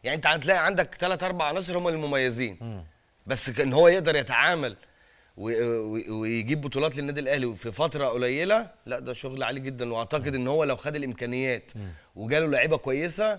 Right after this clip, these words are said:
Speaker 1: النادي الاهلي هيبقى في حته
Speaker 2: بدر
Speaker 1: تانية.
Speaker 2: بنون ك-، ك-،
Speaker 1: بص.
Speaker 2: كواحد موجود في مركز انت يمكن لعبت فيه يا كابتن ابراهيم، رأيك
Speaker 1: بص،
Speaker 2: فيه
Speaker 1: انا،
Speaker 2: إيه؟
Speaker 1: انا مش حابب ان انا، يمكن انا اتفرجت عليه ضد الزمالك، ووارد ان ممكن يكون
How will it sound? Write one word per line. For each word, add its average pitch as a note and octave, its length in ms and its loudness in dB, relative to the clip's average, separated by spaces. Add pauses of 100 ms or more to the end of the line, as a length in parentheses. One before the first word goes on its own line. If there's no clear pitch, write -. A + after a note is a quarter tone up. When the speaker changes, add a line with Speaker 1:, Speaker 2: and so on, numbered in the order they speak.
Speaker 1:
النادي C#3 200 -4
الاهلي D3 200 2
هيبقى A2+ 160 -4
في - 80 -16
حته C3+ 80 -4
Speaker 2:
بدر D#3+ 240 8
Speaker 1:
تانية. B2+ 140 4
Speaker 2:
بنون C#3 200 -2
ك-، A#2 380 2 (320)
ك-، - 60 -4
Speaker 1:
بص. G#2+ 320 0
Speaker 2:
كواحد C3 480 4
موجود A#2+ 340 -2
في B2 100 -6
مركز B2+ 320 -2
انت B2+ 180 -6
يمكن A#2+ 300 -4
لعبت A2 240 -4
فيه - 120 -8
يا A2 40 -8
كابتن A2 220 -14
ابراهيم، F#2+ 300 -8
رأيك C3 160 0
Speaker 1:
بص، A2+ 140 -2
Speaker 2:
فيه G2 160 2
Speaker 1:
انا، D#3+ 100 6
Speaker 2:
إيه؟ E3+ 180 0
Speaker 1:
انا E3+ 120 4
مش D3+ 220 -2
حابب D#3 300 0
ان C#3 140 -2
انا، E3 160 0
يمكن D3 300 -2
انا D#3 80 0
اتفرجت C3 380 -6
عليه C3 240 -2
ضد C3 200 -6
الزمالك، C3 460 -2
ووارد D#3+ 280 2
ان C3+ 140 -2
ممكن C#3 280 -4
يكون B2+ 300 -4